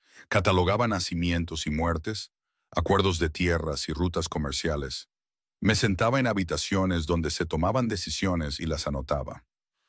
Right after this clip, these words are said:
Nadie me pedía mi opinión, y yo nunca la ofrecía. Yo era la mujer gris, con el vestido gris detrás del escritorio gris. Y me había dicho a mí misma en más de una ocasión que eso estaba bien.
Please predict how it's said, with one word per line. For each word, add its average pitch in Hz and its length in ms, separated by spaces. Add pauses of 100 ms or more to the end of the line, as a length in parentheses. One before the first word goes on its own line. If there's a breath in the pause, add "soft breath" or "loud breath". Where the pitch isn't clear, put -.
(280)
Nadie 135 420
me 151 120
pedía 117 320
mi 104 120
opinión, 80 600 (280)
y 95 120
yo 92 140
nunca 104 340
la 76 120
ofrecía. 71 680 (380)
Yo 104 220
era 123 140
la - 80
mujer 92 340
gris, 92 480 (120)
con 92 180
el 85 100
vestido 90 500
gris 85 480
detrás 85 440
del 85 120
escritorio 76 580
gris. 71 420 (520)
Y 95 120
me 90 120
había 127 280
dicho 123 300
a 85 40
mí 95 160
misma 85 640
en 85 140
más 101 280
de 101 80
una 98 220
ocasión 95 720
que 87 180
eso 104 180
estaba 82 400
bien. 76 400